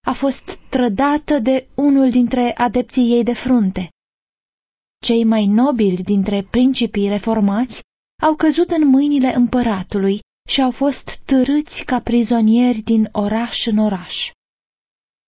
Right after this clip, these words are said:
Dar în clipa acestui aparent triumf, împăratul a fost lovit de înfrângere.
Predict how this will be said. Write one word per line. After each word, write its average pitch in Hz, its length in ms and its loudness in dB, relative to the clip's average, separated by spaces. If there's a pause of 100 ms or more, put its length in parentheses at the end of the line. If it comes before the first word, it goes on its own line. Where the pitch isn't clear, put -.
(120)
Dar 247 140 2
în 226 220 -2
clipa 311 360 0
acestui 220 640 -4
aparent 269 720 0
triumf, 247 680 0 (440)
împăratul 285 800 0
a 226 120 -6
fost - 560 -6
lovit 220 460 0
de 220 140 0
înfrângere. 196 800 0